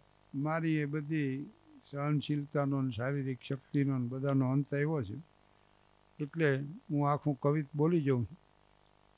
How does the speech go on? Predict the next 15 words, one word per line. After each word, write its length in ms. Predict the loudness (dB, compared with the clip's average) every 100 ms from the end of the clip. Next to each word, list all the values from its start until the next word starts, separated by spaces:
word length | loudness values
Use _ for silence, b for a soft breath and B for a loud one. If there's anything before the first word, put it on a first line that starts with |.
| -6
"કહા 280 | 4 10 10
તક 220 | 10 4
જફા 440 | 6 6 6 8 8
ઉસ્ન 380 | 6 4 6 6
વાલોં 460 | 8 6 6 4
સે 180 | 4 2
સહેતે, 580 | 4 4 4 2 0 0 -10 -20 -20 -20 -20 -20 -12 6
જવાની 520 | 10 12 12 10 10
જો 140 | 10
રહેતી 440 | 8 8 8 6 6
તો 160 | 4
ફિર 280 | 6 8 8
હમ 180 | 8 6
ન 80 | 2
રહેતે. 460 | 0 -4 -8 -12